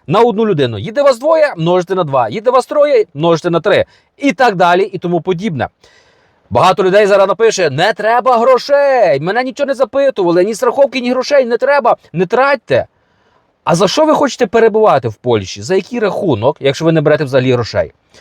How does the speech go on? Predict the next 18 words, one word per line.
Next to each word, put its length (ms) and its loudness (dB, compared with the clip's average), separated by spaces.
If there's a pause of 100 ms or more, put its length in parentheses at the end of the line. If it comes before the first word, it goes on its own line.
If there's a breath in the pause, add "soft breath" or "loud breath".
А 120 -8
на 120 -2
кордоні, 400 0
наприклад, 360 -2
запитують 560 -2
і 80 -8
перевіряють. 580 0 (100)
Не 200 0
у 100 4
всіх, 500 -6
вибірково, 680 -4 (240 loud breath)
але 320 2
перевіряють. 640 -2 (200)
І 100 -2
в 80 -4
першу 500 0
чергу 400 2
перевіряють 800 0